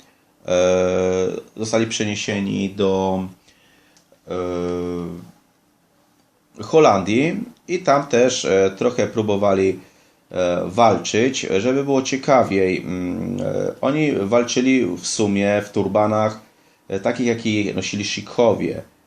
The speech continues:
E, umundurowanie nie zmieniło się znacząco po przeniesieniu tej jednostki również do oddziałów Waffen S S. Legion posiadał również swój własny sztandar. To też jest ważna, mm,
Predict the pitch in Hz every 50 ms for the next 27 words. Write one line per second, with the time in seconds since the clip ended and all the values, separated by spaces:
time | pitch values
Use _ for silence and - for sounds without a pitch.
0 | _ _ _ _ _ _ - 85 87 90 90 90 90 90 90 90 90 90 - -
1 | 123 131 139 135 139 139 135 135 131 131 131 127 120 127 147 147 143 143 147 143
2 | 143 139 131 - - 123 113 113 123 113 - - 135 127 - 127 123 - 143 139
3 | - - 127 120 113 110 - 117 113 117 113 113 113 107 110 107 101 104 101 104
4 | 104 - - - - 113 104 98 95 101 101 98 95 101 104 104 92 87 95 90
5 | 90 95 95 95 - _ _ _ _ _ _ _ _ _ - 92 95 104 98 95
6 | - 104 101 98 82 - - - _ _ _ _ _ _ _ _ 123 120 - -
7 | - 135 113 90 - - - - - _ - - - - _ - - - 98 117
8 | 147 175 175 160 147 131 - 127 117 - 127 123 120 113 110 107 110 107 107 -
9 | - 107 104 104 101 101 - - 113 113 113 - - 180 180 156 135 131 123 120
10 | 117 110 - - - _ _ _ _ _ _ _ - - 113 113 - 135 - 143
11 | 127 120 120 127 120 120 120 123 120 120 117 117 113 110 - - 92 101 101 101
12 | 101 98 98 98 98 98 98 95 95 95